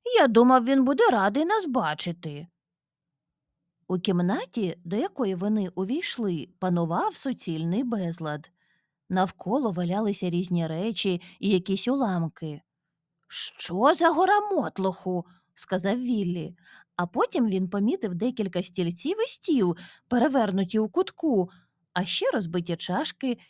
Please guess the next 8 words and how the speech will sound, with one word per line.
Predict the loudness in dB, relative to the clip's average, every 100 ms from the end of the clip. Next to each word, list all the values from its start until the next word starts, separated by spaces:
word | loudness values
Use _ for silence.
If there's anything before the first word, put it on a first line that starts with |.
| _
і | -6
блюдця. | -2 0 -2 -4 -12 -14 -14 _ _ _ _ _ _ _ _ _ _ _ -8
«Здається, | -6 -2 -2 0 -2 -4 -4
твій | -6 -6 -6
дядько | -4 -6 -4 -2 -2 -6 -4
влаштував | 0 2 2 0 0 2 0
гарну | 0 -2 -2 0 0
вечірку», — | 0 -4 -6 -8 -10 -8 -8